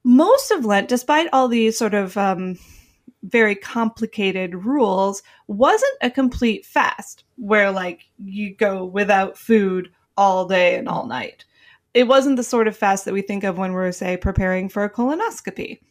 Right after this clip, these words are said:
Um, <laughs> some food was allowed. However, what you ate and how much and when were all highly regulated. There were two days in Lent that were called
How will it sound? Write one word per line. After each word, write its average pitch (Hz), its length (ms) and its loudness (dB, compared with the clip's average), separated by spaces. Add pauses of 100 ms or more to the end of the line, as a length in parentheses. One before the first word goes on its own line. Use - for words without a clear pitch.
(380)
Um, 214 420 2 (560)
<laughs> - 540 -20
some 440 360 0
food 294 360 -2
was 190 420 0 (220)
allowed. 226 640 -2 (480)
However, 226 420 2
what 190 260 0
you 190 200 -10
ate 220 420 0
and 180 140 -6
how 185 160 -6
much 269 420 -4
and 208 180 -8
when 247 280 2
were 240 160 -2
all 196 200 0
highly 185 340 -4
regulated. - 560 -2 (600)
There 254 220 4
were 320 320 0 (220)
two 427 400 6
days 190 600 0 (160)
in 208 280 0
Lent 185 440 -4
that 208 280 -2
were 202 220 -2
called 185 500 -6